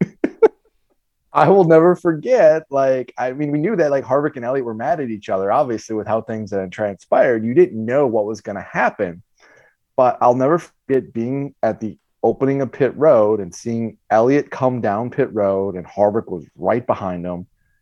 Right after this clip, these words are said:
And I don't know why, but just the way they came in, Harvick came in, he slammed on the brakes. You could tell, like, he was just pissed.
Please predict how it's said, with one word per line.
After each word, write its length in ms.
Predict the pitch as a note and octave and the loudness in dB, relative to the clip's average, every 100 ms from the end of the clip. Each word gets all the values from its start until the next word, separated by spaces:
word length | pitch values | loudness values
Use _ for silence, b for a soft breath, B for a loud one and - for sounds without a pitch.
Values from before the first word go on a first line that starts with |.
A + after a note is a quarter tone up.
| _ - | _ -10
And 460 | G#2 F#2 F#2 F2 _ _ _ - | -6 -6 -8 -12 _ _ _ -4
I 120 | G#2 | -2
don't 120 | C#3 | 0
know 120 | D3 | 2
why, 720 | C3 G2+ G2+ A2 A#2 A2 G2+ G2 | 0 0 2 4 4 4 0 -4
but 240 | G2+ E2+ | -10 -12
just 180 | A#2 G#2+ | -10 -6
the 100 | G#2+ | -4
way 200 | F#2+ A#2 | 0 2
they 160 | B2+ B2 | 2 0
came 340 | - B2+ A2+ | -4 -6 -4
in, 240 | G2+ G2+ | -6 -6
Harvick 320 | F#2 C3+ A#2 - | 0 0 0 -4
came 240 | A2+ G2 | -10 -8
in, 300 | F#2+ F#2+ E2+ _ _ _ _ | -8 -8 -10 _ _ _ _
he 140 | G2 | -14
slammed 360 | - - C3 C3 | -12 -2 0 2
on 80 | A#2+ | 0
the 40 | |
brakes. 400 | F#2+ G2 F#2+ - | 0 0 0 -6
You 60 | F2 | -14
could 160 | F2+ | -14
tell, 280 | - - A#2+ | -6 2 2
like, 160 | G#2 E2+ | 2 -2
he 100 | F2+ | -8
was 180 | E2 - | -10 -10
just 340 | - F2 - _ _ _ | -8 -8 -8 _ _ _
pissed. 480 | - - - - _ | -14 -12 -12 -20 _